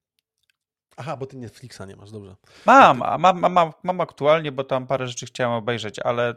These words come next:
Speaker 2: jakoś mnie Gierek, nie, wiesz co, nie, nie, nie, nie, nie ciągnął.
Speaker 1: Zawsze moja mama mówi: "Jak chcesz cukierka, idź do Gierka. Gierek da, kopa w dupę i papa".
Speaker 2: No, mniej więcej.
Speaker 1: <laughs> Tak
Speaker 2: Ale
Speaker 1: jakby co-
Speaker 2: czekaj, jeszcze są te, wiesz, ja sobie przejdę przez, y, pierwsza, y, dziesięć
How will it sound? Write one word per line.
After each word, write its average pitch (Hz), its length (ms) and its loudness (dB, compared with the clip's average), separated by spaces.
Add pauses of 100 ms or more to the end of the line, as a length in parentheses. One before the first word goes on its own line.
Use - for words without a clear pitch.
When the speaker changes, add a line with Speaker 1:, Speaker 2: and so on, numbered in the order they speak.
Speaker 2:
jakoś 131 420 -10
mnie 123 120 -10
Gierek, 120 440 -6
nie, 120 120 -10
wiesz 120 220 -12
co, 117 200 -10
nie, 113 320 -12
nie, 120 240 -18
nie, 50 180 -18
nie, - 240 -18
nie 120 100 -18
ciągnął. 113 360 -16 (160)
Speaker 1:
Zawsze 156 260 -14
moja 160 120 -8
mama 147 260 -6
mówi: 110 140 -12
"Jak 107 80 -10
chcesz - 220 -14
cukierka, 160 440 -12
idź 135 140 -14
do 135 100 -10
Gierka. 131 320 -10
Gierek 113 320 -12
da, 160 140 -8
kopa 107 280 -14
w 107 120 -16
dupę 175 280 -10
i 139 40 -14
papa". 101 300 -14 (1400)
Speaker 2:
No, 320 140 -6
mniej 247 280 -6
więcej. 107 520 -8 (220)
Speaker 1:
<laughs> - 260 -20
Tak - 160 -16
Speaker 2:
Ale 147 160 4
Speaker 1:
jakby 165 80 2
co- - 0 -
Speaker 2:
czekaj, 120 200 -2 (420)
jeszcze 135 380 -6
są 147 220 -6
te, 135 160 -6
wiesz, 113 260 -10
ja 131 120 -4
sobie 135 180 -8
przejdę 123 320 -8
przez, - 340 -12 (120)
y, 120 260 -8 (100)
pierwsza, 180 360 0 (280)
y, 131 160 -2
dziesięć 165 680 -6